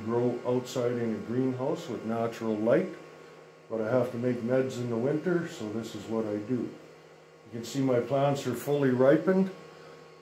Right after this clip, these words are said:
They're pulling on their self now, pulling all the nutrients out, cleaning themselves up, getting ready for proper meds. You can see the size.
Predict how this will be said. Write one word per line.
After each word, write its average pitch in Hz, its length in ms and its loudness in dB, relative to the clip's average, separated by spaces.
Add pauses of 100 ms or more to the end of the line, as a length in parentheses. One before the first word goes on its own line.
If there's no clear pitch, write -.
They're 120 80 2
pulling 151 480 4
on 139 220 4
their 123 220 4 (160)
self 135 460 4
now, 127 460 2 (880)
pulling 135 240 0
all 131 100 4
the 131 120 0
nutrients 139 600 2
out, 156 260 6 (420)
cleaning 143 340 0
themselves 127 580 4
up, 143 220 0 (160)
getting 123 340 -4
ready 127 240 0
for 120 180 -6
proper 123 440 0
meds. 135 480 0
You - 1000 -20
can - 60 -18
see 143 200 -2
the 123 120 0
size. 147 580 6